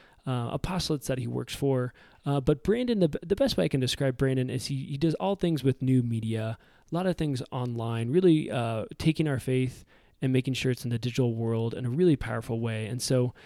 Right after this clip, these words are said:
he's done things from, uh, the Return series, which I really enjoy, which is all about how to help your child return to the faith. Another project I love by him is called Strange Notions. It's a website, uh, where you can have a dialogue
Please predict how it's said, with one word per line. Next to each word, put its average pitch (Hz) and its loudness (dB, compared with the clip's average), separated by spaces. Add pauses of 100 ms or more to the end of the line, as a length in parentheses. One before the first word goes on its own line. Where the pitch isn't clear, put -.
(180)
he's 175 0
done 143 2
things 123 -2
from, 107 -8 (340)
uh, 117 -6
the 113 -6
Return 143 0
series, 175 2
which 165 2
I 151 2
really 151 4
enjoy, 147 2
which 135 -2
is 117 -4
all 139 -2
about 131 -4
how 120 -6
to 131 0
help 113 -2 (340)
your 135 4
child 117 -2
return 117 -4
to 113 -8
the 110 -8
faith. 156 0 (320)
Another 135 2
project 151 4
I 139 0
love 139 0
by 135 2
him 127 0
is 120 -4
called 117 -6 (280)
Strange 135 0
Notions. 131 0
It's 127 -4
a 123 2
website, 123 -2 (320)
uh, 135 2
where 123 4
you 120 2
can 117 -4
have 117 -2
a 117 -2
dialogue 120 -2